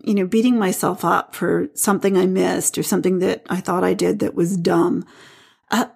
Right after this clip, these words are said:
instead, it was like, "Okay, so what happened here? What,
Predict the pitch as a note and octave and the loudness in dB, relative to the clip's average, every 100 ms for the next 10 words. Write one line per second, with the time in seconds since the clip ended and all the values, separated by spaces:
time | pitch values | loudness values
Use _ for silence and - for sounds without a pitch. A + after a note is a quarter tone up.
0 | - C4+ C4+ - D#4 F#4+ D#4 G3+ - B3 | 0 2 2 2 2 4 4 2 2 0
1 | - A3+ B3 A#3+ - C4 B3 G3 G#3 A#3 | 0 0 0 -2 -2 -2 0 0 2 0
2 | A3+ B3 B3 G#3+ G#3+ G#3 - - - G#3 | 0 0 0 -2 0 -2 -2 -4 -6 -12
3 | G#3 A3 A#3+ B3+ - | -8 0 2 2 -2